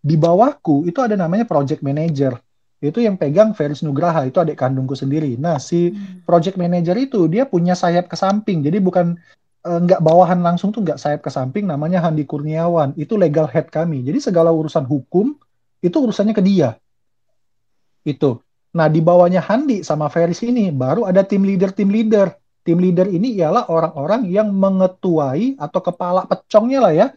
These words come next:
Speaker 1: sebuah tim yang handle sebuah pernikahan. Jadi misal di minggu ini aku punya empat pernikahan, berarti aku punya empat tim leader.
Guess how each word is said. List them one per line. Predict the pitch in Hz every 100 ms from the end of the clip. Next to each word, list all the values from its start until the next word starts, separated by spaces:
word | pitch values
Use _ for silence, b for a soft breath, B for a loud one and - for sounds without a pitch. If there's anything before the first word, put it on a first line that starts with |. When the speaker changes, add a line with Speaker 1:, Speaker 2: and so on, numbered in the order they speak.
| _ b _ _
Speaker 1:
sebuah | - 180 156 160 147
tim | - 277 233
yang | 185
handle | 156 160 247 208
sebuah | 165 170
pernikahan. | 190 208 226 233 180 160 _
Jadi | - 233 226
misal | - 262 262 - _ _ _ -
di | 151 170 170 175 170 170 170 170
minggu | 185 175 190
ini | 220 277
aku | 269
punya | 226 214
empat | 196 208 -
pernikahan, | 190 190 220 208 156
berarti | 143
aku | 220 240
punya | 190 190
empat | 190 196 196
tim | 202
leader. | 247 214 202